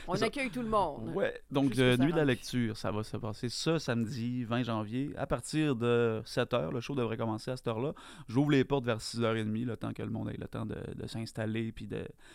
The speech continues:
Speaker 2: de dire un petit bonjour. Fait que ça, c'est pour la Nuit de la lecture. Et, euh, pour le lancement, euh, avec, euh, Sébastien et Michel, ça, ça va être vendredi vingt-six janvier, six jours plus tard,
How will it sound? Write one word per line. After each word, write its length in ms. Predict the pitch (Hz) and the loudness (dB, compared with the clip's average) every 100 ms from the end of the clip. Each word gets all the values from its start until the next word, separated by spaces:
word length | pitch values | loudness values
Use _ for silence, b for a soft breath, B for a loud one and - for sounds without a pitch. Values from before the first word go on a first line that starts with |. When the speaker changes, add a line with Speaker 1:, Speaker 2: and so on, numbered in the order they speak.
| B B - | B B -10
Speaker 2:
de 60 | |
dire 180 | 98 123 | -2 0
un 60 | 120 | 0
petit 160 | - | 0
bonjour. 640 | 131 120 110 151 - 117 - B B B | 2 2 0 -4 -6 -8 -10 B B B
Fait 60 | 107 | -10
que 80 | - | -6
ça, 80 | |
c'est 80 | 143 | -2
pour 100 | 123 | 2
la 80 | 123 | 2
Nuit 100 | 139 | 4
de 40 | |
la 60 | 127 | 4
lecture. 680 | 113 - 165 185 175 117 - - | 2 -2 -4 -2 -2 -2 -4 0
Et, 360 | 147 160 139 | 2 4 4
euh, 200 | 117 113 | 6 4
pour 220 | 107 143 | 0 0
le 100 | 147 | 4
lancement, 560 | 123 123 123 - 135 139 | 6 4 2 0 0 0
euh, 140 | 113 110 | 0 -2
avec, 420 | - 107 107 - 110 | -4 -4 -4 -6 -6
euh, 260 | 113 113 | -4 -6
Sébastien 500 | 117 117 113 - 135 | -6 -6 -6 0 0
et 120 | - 120 | 2 2
Michel, 480 | 113 - 147 147 - | 2 2 2 0 -2
ça, 100 | 131 | -4
ça 120 | 117 | -4
va 60 | |
être 60 | 113 | 0
vendredi 680 | 123 139 117 117 107 120 - | 2 2 2 -2 -4 -8 -8
vingt-six 640 | 107 127 147 - 147 120 | -2 0 0 -2 -2 0
janvier, 440 | 117 107 104 107 175 | 0 0 -2 -4 -8
six 240 | - - | -8 -6
jours 160 | 135 139 | -2 -4
plus 100 | - | -4
tard, 220 | 131 151 | -6 -6